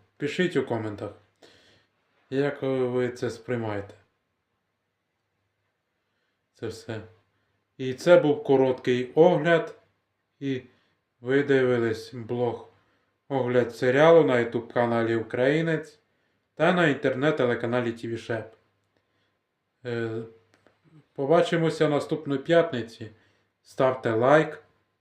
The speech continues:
коментуйте, так сказати, напишіть добре слово і, і дякую, що дивились.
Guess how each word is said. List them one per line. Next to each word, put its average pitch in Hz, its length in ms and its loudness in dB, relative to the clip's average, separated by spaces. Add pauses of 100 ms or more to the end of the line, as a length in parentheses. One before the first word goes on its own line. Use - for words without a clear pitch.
(100)
коментуйте, 143 920 -2 (540)
так 123 240 -2
сказати, 117 640 -4 (520)
напишіть 135 640 -2
добре 120 340 0
слово 151 600 0
і, 135 220 -6 (2750)
і 117 380 -6 (200)
дякую, 143 340 0
що 135 180 -4
дивились. 160 500 0